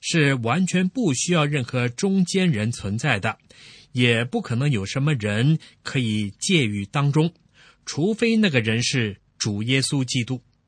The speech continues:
因为只有一位神，而神和人之间也只有一位中保。主耶稣说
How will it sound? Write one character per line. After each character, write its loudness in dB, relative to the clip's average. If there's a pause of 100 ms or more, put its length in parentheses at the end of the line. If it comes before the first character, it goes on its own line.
(300)
因 0
为 2
只 -2
有 2
一 -4
位 0
神， -2 (440)
而 4
神 0 (200)
和 0
人 0
之 0
间 2 (300)
也 -2
只 -2
有 0
一 -4
位 2
中 2
保。 -2 (800)
主 4
耶 4
稣 0
说 2